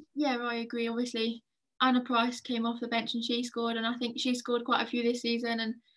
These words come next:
Tammy George scored two. And yeah, as I said before, Amber played really well, and it's really nice to see her back from injury, and she's been back and she's been unbelievable as well the past two games.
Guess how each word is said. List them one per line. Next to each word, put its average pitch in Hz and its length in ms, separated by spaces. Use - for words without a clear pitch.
Tammy 240 260
George 233 320
scored 226 400
two. 233 300
And 220 220
yeah, 220 220
as 240 160
I 226 60
said 226 240
before, 220 400
Amber 233 280
played 214 280
really 214 180
well, 202 220
and 202 140
it's - 160
really 240 180
nice 220 220
to 220 80
see 220 160
her 220 240
back 214 180
from 226 140
injury, 214 400
and 208 140
she's 233 240
been 226 160
back 226 220
and 226 160
she's 233 160
been 226 240
unbelievable 233 580
as 214 100
well 220 140
the 214 100
past 214 280
two 214 140
games. 208 460